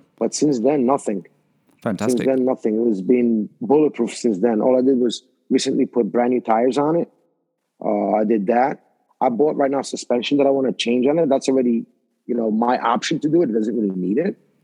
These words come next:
Speaker 1: But
Speaker 2: Right.
Speaker 1: it's something that I wanna get done. Uh, I bought a shifter from a nine nine seven
Speaker 2: Okay.
Speaker 1: that I'm gonna change out the whole shifter assembly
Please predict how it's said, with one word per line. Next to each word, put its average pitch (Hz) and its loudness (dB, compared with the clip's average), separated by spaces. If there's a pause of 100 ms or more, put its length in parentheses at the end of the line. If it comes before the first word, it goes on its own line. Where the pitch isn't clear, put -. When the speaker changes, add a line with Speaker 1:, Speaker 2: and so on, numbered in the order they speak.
(160)
Speaker 1:
But - -4
Speaker 2:
Right. 120 2
Speaker 1:
it's 107 -2
something 135 2
that 113 2
I 110 2
wanna 131 0
get 135 0
done. 147 -2 (680)
Uh, 113 0
I 123 0
bought 131 0
a 117 0
shifter 170 -2 (100)
from 120 -6
a 113 -6
nine 120 -4
nine 120 -2
seven 156 0 (380)
Speaker 2:
Okay. 104 -6
Speaker 1:
that 123 2
I'm 127 2
gonna 123 0
change 131 0
out 131 4
the 117 2
whole 127 2
shifter - 0
assembly 139 0